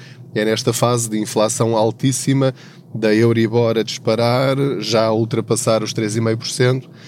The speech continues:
e, portanto, eu considerei fazendo as minhas contas, que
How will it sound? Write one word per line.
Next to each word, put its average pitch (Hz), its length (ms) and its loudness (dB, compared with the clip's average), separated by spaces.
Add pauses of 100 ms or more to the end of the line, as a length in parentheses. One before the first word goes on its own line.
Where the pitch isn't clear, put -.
(280)
e, 110 100 2
portanto, 117 640 0
eu 156 200 4
considerei 127 880 2 (540)
fazendo 107 480 0
as 104 120 -4
minhas 120 260 0
contas, 120 440 -2
que 127 300 -2